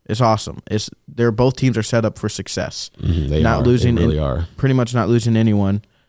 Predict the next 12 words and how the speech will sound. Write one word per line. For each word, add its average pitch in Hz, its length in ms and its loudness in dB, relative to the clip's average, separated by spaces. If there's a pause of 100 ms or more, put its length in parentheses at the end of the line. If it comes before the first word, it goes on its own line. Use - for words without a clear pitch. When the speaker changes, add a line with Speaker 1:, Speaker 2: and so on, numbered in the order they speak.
(240)
Speaker 1:
Um, 95 340 0
only 117 320 2
a 104 60 0
couple, 107 540 0
a - 100 -8
couple, 104 400 0
uh, 98 160 0
seniors. 101 420 -2
Speaker 2:
The 90 40 -2
Speaker 1:
So 95 200 -2
Speaker 2:
seniors 90 220 2
for, 92 120 -6